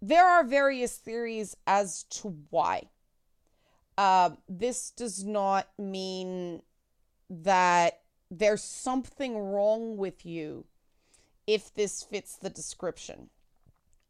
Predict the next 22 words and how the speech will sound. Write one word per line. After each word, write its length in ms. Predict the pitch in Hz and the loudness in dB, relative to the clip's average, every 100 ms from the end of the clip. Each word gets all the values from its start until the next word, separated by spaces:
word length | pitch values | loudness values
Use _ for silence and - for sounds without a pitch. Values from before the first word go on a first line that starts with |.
| - | 0
And 500 | 208 196 190 185 170 - _ _ _ _ _ _ _ _ _ _ | 2 4 2 -2 -8 -16 _ _ _ _ _ _ _ _ _ _
it's 200 | 240 226 | -6 -4
important 760 | 285 226 - 277 311 339 349 294 | -4 -4 -4 0 0 -2 -8 -8
to 140 | - | -8
remember 880 | 277 247 240 233 262 247 190 139 107 - _ _ _ | -2 -2 0 0 0 0 -2 -4 -10 -16 _ _ _
that 480 | - 202 208 202 202 - _ _ _ _ _ _ _ _ _ _ _ _ _ _ _ _ _ | -2 4 6 6 4 -2 _ _ _ _ _ _ _ _ _ _ _ _ _ _ _ _ _
things 260 | 294 320 294 | -4 -2 -2
like 200 | 285 - | -4 -6
criticism 960 | - - 302 294 - 220 175 156 - - _ _ - | -16 -8 -4 -4 -6 -8 -6 -8 -10 -20 _ _ -2
are 100 | 214 | 0
read 400 | 208 196 226 247 - | 0 4 4 2 -4
in 220 | 285 269 | -4 -4
the 60 | |
brain 600 | 247 - 185 175 160 156 156 _ _ _ _ _ _ _ - | -6 -4 -2 -2 -8 -12 -18 _ _ _ _ _ _ _ -4
in 200 | 269 311 | 0 0
the 100 | 311 | -2
same 320 | - 311 302 | -6 -8 -8
places 680 | - 208 180 - 185 - - _ _ - | -8 -8 -8 -10 -12 -12 -16 _ _ -2
at 220 | 208 220 | -2 -2
the 100 | 269 | -6
same 240 | - 262 | -8 -8
intensity 640 | 254 233 202 190 196 190 | -8 -6 -6 -6 -10 -10